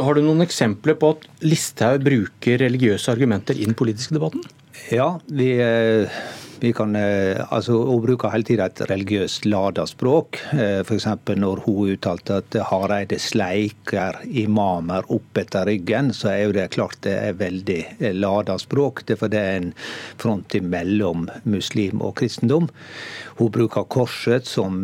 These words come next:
Speaker 2: symbol i alle de store, viktige anledningene.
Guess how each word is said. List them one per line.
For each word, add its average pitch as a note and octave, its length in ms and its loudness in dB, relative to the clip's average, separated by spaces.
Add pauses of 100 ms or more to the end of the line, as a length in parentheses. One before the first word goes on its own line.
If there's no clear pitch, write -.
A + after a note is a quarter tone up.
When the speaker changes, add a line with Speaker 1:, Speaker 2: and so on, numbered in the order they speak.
(140)
Speaker 2:
symbol A#2 560 2
i G#2+ 60 0 (100)
alle A2 400 2
de F#2 120 -2
store, A2 520 0
viktige F#2+ 560 -2
anledningene. G#2+ 960 0